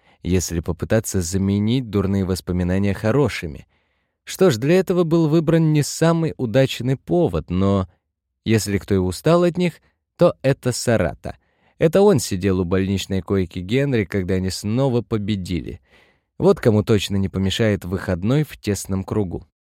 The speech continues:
Довольно скоро стало ясно, что Руми времени зря не теряла. На столбах ворот стояли искусственные цветы,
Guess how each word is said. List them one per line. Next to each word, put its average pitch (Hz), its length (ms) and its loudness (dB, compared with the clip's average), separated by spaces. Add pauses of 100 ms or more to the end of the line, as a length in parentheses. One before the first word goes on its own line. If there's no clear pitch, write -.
(760)
Довольно 180 440 2
скоро 175 380 2
стало 95 360 0
ясно, 104 400 2
что 95 260 -2
Руми 147 440 0
времени 117 600 0
зря 90 400 0
не 92 160 -2
теряла. 76 540 -2 (500)
На 92 100 0
столбах 95 640 0
ворот 101 320 0
стояли 95 540 0
искусственные 82 720 -6
цветы, 85 480 -4